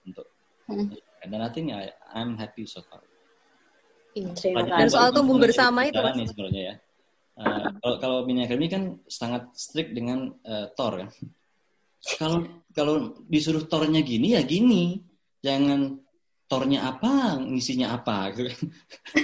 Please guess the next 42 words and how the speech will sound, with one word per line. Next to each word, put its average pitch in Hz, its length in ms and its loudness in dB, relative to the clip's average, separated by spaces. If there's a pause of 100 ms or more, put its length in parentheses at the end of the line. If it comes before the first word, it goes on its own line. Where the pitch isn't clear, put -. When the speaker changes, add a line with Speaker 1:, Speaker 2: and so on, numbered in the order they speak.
(140)
Speaker 3:
Iya, 196 220 6 (120)
Speaker 1:
Kan 233 160 4
Speaker 3:
itu. 220 80 4
Speaker 1:
sering 196 160 4
tuh 170 100 4
ketemu 139 300 2
pembicara 123 340 -2
begitu 123 180 0
Speaker 3:
Itu 370 100 2
Speaker 1:
kan. 311 80 0
Speaker 3:
pernah 311 200 4
Speaker 2:
Iya. 392 100 2
Speaker 3:
tuh, 254 220 8
iya, 254 220 4
Mas. 254 240 4 (840)
Speaker 1:
Pembicaranya 147 480 2
Speaker 3:
Sama - 140 6
saya, 262 100 6
Speaker 1:
kan 269 60 2
Speaker 3:
sama 269 120 6
Speaker 1:
udah, 269 120 4
Speaker 3:
Pandu 285 240 6
Speaker 1:
dia 277 80 8
Speaker 3:
itu 269 80 4
Speaker 1:
kalau 247 100 4
Speaker 3:
waktu - 80 -2
itu. 156 100 -2
Speaker 1:
bicara 135 160 2
di 131 120 0
mana-mana, 120 440 0 (880)
Speaker 2:
Mm-mm. 214 180 -8
Speaker 1:
pokoknya 226 400 0
apapun 170 400 -2
yang 185 200 2
diundang 160 360 2
dia 202 140 2
nggak 160 160 2
lihat 139 220 0
tornya, 147 360 0
nggak 147 180 2
lihat 135 100 -4
undangannya, 139 380 0